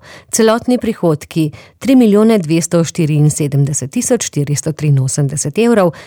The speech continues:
so za devet odstotkov višji kot leto prej. Kar za šestinštirideset odstotkov višji kot leto poprej pa so prihodki iz tržnega deleža.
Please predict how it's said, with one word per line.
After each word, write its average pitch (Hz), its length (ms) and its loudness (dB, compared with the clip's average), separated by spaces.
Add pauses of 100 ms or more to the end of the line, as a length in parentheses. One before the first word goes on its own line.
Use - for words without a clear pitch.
(120)
so - 180 0
za 175 140 2
devet 151 340 -2
odstotkov 151 520 -4
višji 233 300 -2
kot 220 200 -4
leto 185 240 0
prej. 170 360 -2 (520)
Kar 262 140 2
za 202 340 0
šestinštirideset 247 1080 -2
odstotkov 160 480 -2
višji 220 460 -2 (100)
kot 170 260 -2
leto 151 260 -2
poprej 196 480 0
pa 214 80 0
so 208 160 -4
prihodki 185 540 -2
iz 170 120 -2
tržnega 156 460 0
deleža. 151 520 0